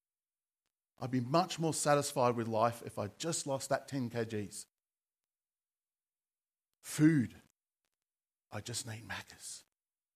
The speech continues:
Coffee, chocolate." What's the phrase? "Snickers satisfies." That must be the answer. Downtime, "I just need some kid-free, agenda-free, expectation-free time.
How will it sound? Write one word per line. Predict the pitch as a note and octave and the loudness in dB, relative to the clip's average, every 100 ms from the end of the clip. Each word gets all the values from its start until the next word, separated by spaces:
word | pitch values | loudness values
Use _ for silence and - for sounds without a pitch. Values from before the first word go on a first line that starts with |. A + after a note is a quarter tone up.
| _ _ _ _ | _ _ _ _
Coffee, | - A#2+ - G2+ G2+ - | -6 -6 -6 -10 -12 -16
chocolate." | - A#2+ - F#2+ - _ _ _ _ _ _ _ _ _ _ _ _ | -6 -6 -6 -14 -16 _ _ _ _ _ _ _ _ _ _ _ _
What's | G#2+ - | -10 -8
the | |
phrase? | A#2 A2+ A#2+ D#3+ - - _ - | 0 4 4 2 -4 -10 _ -8
"Snickers | - C3 - B2 A2 | -6 -2 -2 -2 -4
satisfies." | - G2+ G#2+ - - - - - _ _ _ _ _ _ _ _ - | -6 -8 -12 -14 -18 -18 -18 -18 _ _ _ _ _ _ _ _ -2
That | C#3+ C3 | -2 -2
must | C3+ - | -6 -4
be | B2 | -2
the | G#2+ G#2 | 0 0
answer. | A2+ A2+ A2 - _ _ _ _ _ _ _ _ _ _ _ _ | -2 -4 -10 -14 _ _ _ _ _ _ _ _ _ _ _ _
Downtime, | - E3+ G3+ E3+ E3 B2+ | 4 6 6 6 4 6
"I | C#3+ | 4
just | C3 | 4
need | D#3 C#3+ | 2 2
some | C3+ A2+ | 2 -4
kid-free, | - E3+ E3 D#3 D#3 D3+ - | 4 4 4 -2 0 0 -2
agenda-free, | A2 D3 C#3+ C#3+ C3+ C#3+ C#3 C#3 C3 - - - _ | -2 0 2 0 -2 0 2 2 0 -6 -20 -20 _
expectation-free | G3 F#3+ - E3+ E3 D3 C#3+ C#3 C#3 B2+ | 10 10 4 2 6 6 6 2 0 0
time. | A#2+ A#2 A#2 A#2 | 0 0 2 0